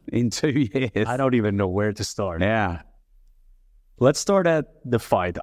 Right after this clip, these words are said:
Speaker 2: You, you, so you finished the fight?
Speaker 1: Yeah. Yeah, yeah.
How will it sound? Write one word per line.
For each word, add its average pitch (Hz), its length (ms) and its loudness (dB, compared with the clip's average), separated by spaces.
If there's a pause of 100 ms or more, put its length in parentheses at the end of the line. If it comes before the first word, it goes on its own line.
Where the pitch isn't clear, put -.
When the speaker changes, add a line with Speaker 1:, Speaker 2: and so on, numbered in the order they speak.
(240)
Speaker 2:
You, 113 220 0
you, 123 280 0
so - 160 -2
you 127 240 0
finished 160 360 -2
the - 60 -4
fight? - 300 -4 (140)
Speaker 1:
Yeah. 98 380 2 (260)
Yeah, 143 140 2
yeah. 147 300 0